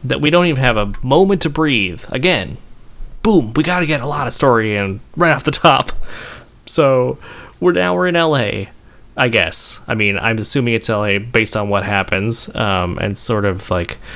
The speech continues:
the haze in the air. Um, and, uh, we get what is a, uh, I'm gonna say the weakest fight in the, uh,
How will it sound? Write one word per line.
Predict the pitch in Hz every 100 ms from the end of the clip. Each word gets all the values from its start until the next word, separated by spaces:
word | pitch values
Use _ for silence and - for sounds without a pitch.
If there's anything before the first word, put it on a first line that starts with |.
| - -
the | -
haze | 98 107 101 101
in | 104
the | 101 98
air. | 98 98 123 - - - - -
Um, | - 101 92 92 87 87 87 - - - - - -
and, | 104 98 101 101 101 101
uh, | 101 101 98 98 101 101
we | 117
get | 147 - - - -
what | 131 120 -
is | 117 113 113 110 110 - -
a, | 110 104 101 98 98 98 - - - - -
uh, | 110 110 - - - - - 587 -
I'm | 190 190 143 214 -
gonna | 120 113
say | - 135 117
the | 113 110 110 110 104
weakest | 151 165 -
fight | 160 165 196 - - - - - - -
in | 170 170 165
the, | 160 160 156
uh, | 151 147 147 147